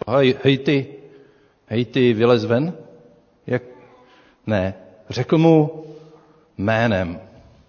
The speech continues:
A já jsem chtěl, nebo já bych chtěl, abyste si zapamatovali, že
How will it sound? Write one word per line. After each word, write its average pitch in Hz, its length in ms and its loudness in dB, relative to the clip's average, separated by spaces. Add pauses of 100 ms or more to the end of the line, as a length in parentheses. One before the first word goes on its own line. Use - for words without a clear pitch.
(540)
A - 80 -4
já 127 180 4
jsem 233 240 -2
chtěl, 110 360 0 (120)
nebo 117 260 2
já 110 100 2
bych 165 140 -4
chtěl, 95 220 -6
abyste 98 280 -8
si 127 140 -6
zapamatovali, 113 680 -2 (1300)
že 101 300 -6